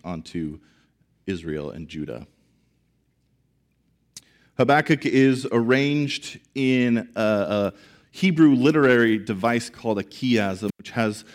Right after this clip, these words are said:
parallels at the beginning and the end, and, and it kind of forms a, a, a triangle to point you to one central point.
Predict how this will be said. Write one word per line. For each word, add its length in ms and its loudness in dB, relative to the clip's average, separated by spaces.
parallels 920 4
at 140 -6
the 60 -6
beginning 440 0
and 120 2
the 140 0
end, 400 0
and, 180 -4
and 200 -4
it 100 -10
kind 160 -4
of 80 -6
forms 720 -4
a, 120 -4
a, 480 -2
a 60 -6
triangle 520 -2
to 120 -8
point 340 -2
you 100 0
to 440 0
one 180 -2
central 460 -6
point. 520 -12